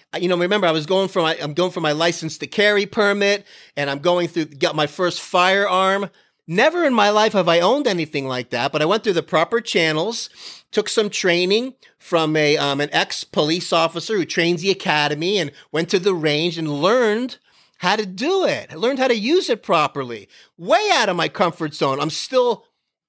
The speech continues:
way out of my comfort zone with it, but I, at least I'm comfortable with using it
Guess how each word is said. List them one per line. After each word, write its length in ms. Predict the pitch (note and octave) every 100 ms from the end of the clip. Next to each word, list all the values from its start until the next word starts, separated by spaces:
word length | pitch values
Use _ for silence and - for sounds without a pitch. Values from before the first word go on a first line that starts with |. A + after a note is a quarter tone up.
| _ _
way 300 | D3 F3 F3
out 140 | D#3+ D3
of 60 |
my 100 | C#3
comfort 360 | C3+ E3 D#3 C#3
zone 220 | C#3 C3+
with 160 | F#3+ F#3
it, 80 | B2+
but 140 | D#3
I, 100 | D3+
at 100 | F3
least 300 | D#3+ A3+ -
I'm 120 | D#3
comfortable 500 | - G3+ F#3+ D3+ D#3
with 160 | C#3+ B2+
using 600 | D3+ A3+ A#3 F3 F3 D3+
it 400 | C3+ B2 -